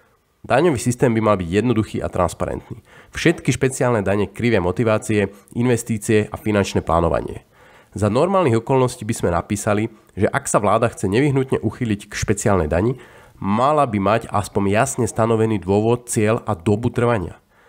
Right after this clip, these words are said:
Ale nezníženie sadzby D P H aj po poklese schodku pod tri percentá nám dalo jasnú lekciu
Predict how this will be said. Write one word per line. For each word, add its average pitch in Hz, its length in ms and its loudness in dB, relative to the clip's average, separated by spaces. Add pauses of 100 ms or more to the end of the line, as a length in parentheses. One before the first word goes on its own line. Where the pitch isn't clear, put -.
(380)
Ale 113 240 0
nezníženie 156 640 2
sadzby 127 320 -2
D 113 160 0
P 123 160 0
H 113 160 0
aj 113 160 2
po 117 80 -4
poklese 127 480 0
schodku 131 400 -2
pod 123 160 2
tri 113 160 0
percentá 117 480 2
nám 107 160 2
dalo 110 240 4
jasnú 110 400 2
lekciu 107 420 -2